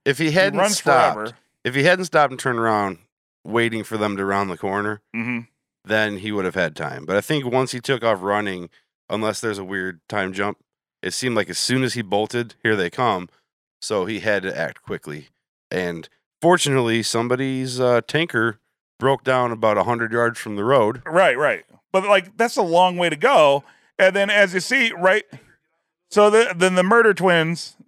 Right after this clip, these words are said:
Speaker 2: the murder twins and company
Speaker 1: Uh-huh.
Speaker 2: are out there and they're looking for him, right? So
Speaker 1: Right.
Speaker 2: they, naturally they stop at the truck, check the truck, check the
Speaker 1: Uh-huh.
Speaker 2: road, check the ditch of the road.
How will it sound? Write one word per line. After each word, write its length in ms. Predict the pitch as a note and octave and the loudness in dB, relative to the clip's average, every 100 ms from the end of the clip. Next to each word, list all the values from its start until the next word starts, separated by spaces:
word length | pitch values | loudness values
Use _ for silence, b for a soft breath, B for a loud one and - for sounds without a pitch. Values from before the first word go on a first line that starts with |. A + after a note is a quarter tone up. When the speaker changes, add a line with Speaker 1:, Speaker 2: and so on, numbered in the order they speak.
| _ - | _ -4
Speaker 2:
the 80 | |
murder 260 | D3 F#3+ F3 | 0 2 0
twins 540 | E3 D3+ C#3 C#3+ - - | 0 0 0 -2 -10 -6
and 260 | A#2+ A#2+ A#2 | -2 -2 0
company 480 | D3 B2+ A2 G#2+ - - | 0 0 -4 -6 -10 -10
Speaker 1:
Uh-huh. 200 | G2+ G#2+ F2+ | -4 -2 2
Speaker 2:
are 160 | C#3 | 4
out 180 | C#3+ C#3+ | 4 4
there 140 | C#3 | 2
and 80 | C3+ | 2
they're 80 | B2 | 2
looking 240 | B2+ C3+ A#2 | 0 0 -2
for 200 | A2 F#2+ | -2 -2
him, 120 | G2 | 0
right? 240 | A#2 A#2 | 0 -2
So 280 | - C3+ A2+ | -2 0 2
Speaker 1:
Right. 100 | G2 | 2
Speaker 2:
they, 80 | C3 | 2
naturally 420 | D3 D3+ D3 C3 | 2 0 0 0
they 100 | A#2+ | -2
stop 320 | - C3+ B2+ | 0 2 2
at 60 | F#2+ | -2
the 60 | - | -4
truck, 340 | D3 C3+ B2 | 0 0 -2
check 240 | A2 F#2 | -6 -8
the 80 | - | -10
truck, 360 | - C#3+ C3 - | -2 2 2 -2
check 140 | G#2+ | -2
the 60 | F#2+ | 0
Speaker 1:
Uh-huh. 140 | F2+ | 0
Speaker 2:
road, 340 | A#2 C3 B2+ B2 | 4 4 4 0
check 200 | A2 - | -6 -6
the 60 | |
ditch 180 | G#2+ E3 | -6 -4
of 60 | C#3+ | -4
the 60 | A#2+ | 0
road. 340 | A#2 A2+ | 2 2